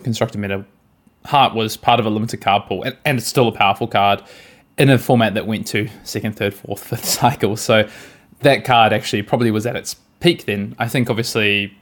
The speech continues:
you see it in a deck like Michael's, where you, you play mirror matches, you play against Guardians, you probably see that card a couple of times, and, and it does do work for you. Um,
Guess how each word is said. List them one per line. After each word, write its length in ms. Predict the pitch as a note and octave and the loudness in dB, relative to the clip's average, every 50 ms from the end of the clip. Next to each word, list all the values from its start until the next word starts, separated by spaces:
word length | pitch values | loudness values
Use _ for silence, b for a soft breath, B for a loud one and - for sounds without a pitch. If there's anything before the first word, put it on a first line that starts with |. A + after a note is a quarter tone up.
| _ - | _ -10
you 100 | G#2+ G#2+ | -8 -6
see 220 | - - A#2 A2 | -2 0 2 2
it 80 | A2 G#2 | 2 0
in 80 | A2 | -2
a 60 | G#2+ | -4
deck 340 | G#2 - G#2+ G2+ - - - | -2 -2 -2 -4 -4 -4 -4
like 180 | G2+ G2 - - | -4 -4 -2 0
Michael's, 640 | A#2+ A2+ A2+ A2+ - B2+ A#2 A#2 A2+ A2 A2+ - - - | 0 0 0 2 0 0 0 2 0 0 -2 -4 -6 -8
where 120 | G#2+ G2 | -10 -8
you, 180 | G2 G2 G2 G2 - | -8 -8 -10 -12 -14
you 100 | - - | -16 -18
play 160 | G2+ - F#2+ F#2+ | -14 -12 -12 -8
mirror 180 | G2+ G2+ G#2 | -6 -4 -2
matches, 300 | G#2+ G#2 G#2 - - - | 0 0 -2 -2 -6 -12
you 60 | - | -8
play 120 | - A2 G2+ | -6 -6 -4
against 240 | G2 G2+ G2 - - | -4 -6 -8 -2 0
Guardians, 420 | G#2 G2 G2+ G2+ G#2+ G#2 A2 - | 2 2 2 2 0 -4 -6 -8
you 40 | - | -12
probably 180 | - A#2 G2+ | -12 -10 -10
see 180 | - - - G2 | -8 -6 -6 -4
that 200 | F#2+ F#2+ - - | -2 -4 -4 -6
card 220 | - - F#2 F2+ | -6 -6 -6 -6
a 20 | G2 | -6
couple 220 | - G2 G2+ G2 | -8 -8 -8 -8
of 60 | G2 | -8
times, 260 | - G2 F#2 F#2 F#2+ F#2+ | -6 -8 -6 -6 -6 -8
and, 120 | G2 F#2 | -10 -10
and 120 | - F#2+ | -8 -8
it 180 | G2+ F#2 F2+ - | -8 -8 -8 -6
does 460 | - F#2 F#2+ G2 G2 - - - - _ _ _ | -4 -2 -2 -2 -4 -6 -6 -6 -8 _ _ _
do 200 | - B2+ A#2 A2+ | 2 4 4 4
work 300 | G#2+ A2 G#2+ G#2 G2 - | 4 2 0 0 -2 -4
for 120 | - A2+ | -6 -4
you. 200 | G2+ G2 G2+ G2+ B B B B B B B B B B B B B B | -4 -4 -4 -6 B B B B B B B B B B B B B B
Um, 540 | - B2 B2 B2 A#2 A#2 A2+ A2 A2 - - | 0 2 4 4 4 2 2 0 -2 -4 -8